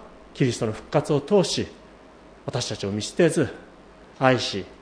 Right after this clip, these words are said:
今日もこの礼拝に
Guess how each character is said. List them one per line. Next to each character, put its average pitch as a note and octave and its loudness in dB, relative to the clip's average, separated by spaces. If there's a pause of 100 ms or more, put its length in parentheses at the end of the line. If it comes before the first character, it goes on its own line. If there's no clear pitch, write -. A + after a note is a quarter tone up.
(340)
今 D#4 8
日 F#3 8
も A2+ 4 (1300)
こ - -4
の A2+ -2
礼 A2+ -2
拝 A2 -4
に F3+ -2